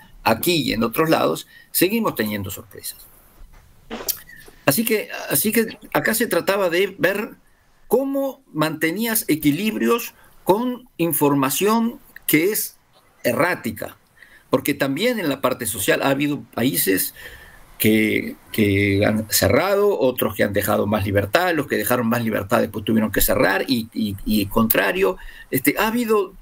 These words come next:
se trata acá de mantener equilibrios. A nosotros, evidentemente, y esto es innegable, al principio estábamos manejando las famosas perillas bien,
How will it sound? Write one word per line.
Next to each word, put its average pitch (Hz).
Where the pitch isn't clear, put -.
se -
trata 269
acá 226
de 220
mantener 175
equilibrios. 110
A 170
nosotros, 226
evidentemente, 175
y 123
esto 151
es 123
innegable, 120
al 156
principio 156
estábamos 139
manejando 127
las 107
famosas 131
perillas 127
bien, 175